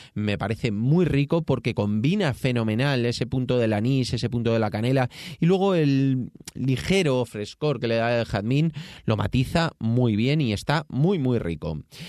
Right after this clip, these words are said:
Y luego para estos días de calor, eh, la verdad es que normalmente en estos días se toman infusiones más frescas, más frutales,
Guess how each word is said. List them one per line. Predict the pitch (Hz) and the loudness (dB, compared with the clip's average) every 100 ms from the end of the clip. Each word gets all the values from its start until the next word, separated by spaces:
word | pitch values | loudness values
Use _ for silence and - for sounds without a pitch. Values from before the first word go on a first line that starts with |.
| - - | -14 0
Y | 139 | 4
luego | 156 220 208 | 4 4 0
para | 131 127 | 0 -2
estos | - 233 170 | -2 -2 0
días | 175 196 | 0 0
de | 160 156 | 0 -2
calor, | 107 110 180 139 143 - | 0 2 4 4 2 -2
eh, | - 113 110 107 101 95 - - 69 - | 0 0 2 2 0 -2 -6 -10 -12 -12
la | 101 | -10
verdad | 101 98 107 - | -8 -4 -4 -2
es | 120 | -2
que | 131 120 117 113 110 90 | 0 2 2 2 0 -2
normalmente | 101 95 101 104 101 117 117 | -6 -4 -2 0 0 0 0
en | 101 | 0
estos | 98 - 98 98 87 | -4 -2 0 0 0
días | 95 101 - | -2 -2 -2
se | 92 | -2
toman | 95 101 | -2 -2
infusiones | 95 95 - 95 101 | -4 -4 -6 -4 -4
más | 92 90 | -6 -8
frescas, | - 104 92 95 98 | -4 -4 -4 -6 -8
más | 98 98 | -8 -10
frutales, | - 98 78 98 98 92 | -4 -4 -2 -2 -2 -4